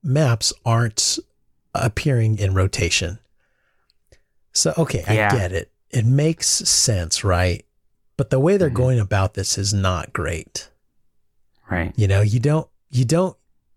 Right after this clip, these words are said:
Speaker 1: put this, like, emergency beware warning symbol next
Speaker 2: Yeah.
Speaker 1: to somebody's name because the thing that is wrong is that they didn't spend more money.
Speaker 2: Yeah.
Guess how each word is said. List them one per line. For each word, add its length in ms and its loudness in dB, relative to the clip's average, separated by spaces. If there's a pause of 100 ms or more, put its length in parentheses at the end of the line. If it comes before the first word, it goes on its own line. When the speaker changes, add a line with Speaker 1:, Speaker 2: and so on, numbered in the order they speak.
(120)
Speaker 1:
put 320 -2
this, 340 0
like, 340 0
emergency 1040 2 (480)
beware 600 2
warning 520 2
symbol 640 2 (340)
next 240 0
Speaker 2:
Yeah. 60 -6
Speaker 1:
to 60 0
somebody's 580 0
name 460 0 (920)
because 380 0
the 80 2
thing 540 2
that 260 0
is 160 0
wrong 540 2
is 160 0
that 160 2
they 100 2
didn't 260 -2
spend 400 0
more 260 0
money. 460 -2 (440)
Speaker 2:
Yeah. 220 -4